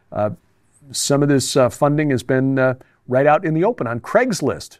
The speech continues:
A now deleted ad from November read, "We're looking for five to seven actors or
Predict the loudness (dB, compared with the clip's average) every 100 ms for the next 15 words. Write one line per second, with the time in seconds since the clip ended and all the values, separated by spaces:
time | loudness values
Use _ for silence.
0 | -14 -8 -4 -2 0 0 0 -2 0 2
1 | 2 0 -4 -2 -2 0 0 0 2 0
2 | 0 -6 _ _ -2 0 0 0 -2 -2
3 | -2 2 2 2 0 0 -2 -2 -6 -6
4 | -2 0 2 0 -4 -4 -4